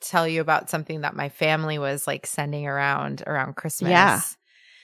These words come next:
Speaker 1: In New York City, we have Times Square. I'm sure
Speaker 2: Mm-hmm.
Speaker 1: everybody
Speaker 2: Yeah.
Speaker 1: is familiar, at least if you haven't seen it yourself. And so it's milli-, you know, huge L E D, massive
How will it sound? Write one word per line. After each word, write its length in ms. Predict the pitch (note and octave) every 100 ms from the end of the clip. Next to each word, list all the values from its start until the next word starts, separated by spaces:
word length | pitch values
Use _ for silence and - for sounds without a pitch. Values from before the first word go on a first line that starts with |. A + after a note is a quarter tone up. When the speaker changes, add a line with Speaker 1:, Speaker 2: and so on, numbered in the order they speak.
| _ _ _ _
Speaker 1:
In 480 | A3+ B3 C#4 D4+ C#4 -
New 100 | A3
York 200 | G#3+ F#3+
City, 380 | F3 D#3+ D#3
we 140 | D3 D#3+
have 140 | D3+
Times 260 | - E3+ F3+
Square. 460 | - C3 B2+ B2+ -
I'm 120 | C#3+
sure 340 | - C3+ C#3 -
Speaker 2:
Mm-hmm. 120 | A3+
Speaker 1:
everybody 420 | G3 F#3+ E3 E3 -
Speaker 2:
Yeah. 180 | G3+ E3
Speaker 1:
is 160 | D#3+
familiar, 540 | - E3 C3+ C#3+ C#3 C#3
at 180 | C3+
least 440 | - C#3+ - - D3
if 160 | C#3+
you 60 | D3
haven't 260 | C#3+ D3 -
seen 160 | D3+
it 120 | C#3+ -
yourself. 640 | D3+ C#3+ - B2+ C3+ - -
And 220 | E3 D#3+
so 220 | E3 D3+
it's 280 | E3 - - E3
milli-, 380 | F#3+ G#3 F#3 -
you 120 | F#3+
know, 320 | C#3+ B2+ C#3+ _ _ _ _ _ _ _
huge 480 | - C4+ A#3+ A3 -
L 180 | F3+ F3
E 120 | F3
D, 680 | D#3 D3 C#3+ D3 D3 D3 D#3 _ _ -
massive 680 | C#3 C#3 - C#3+ C#3+ C#3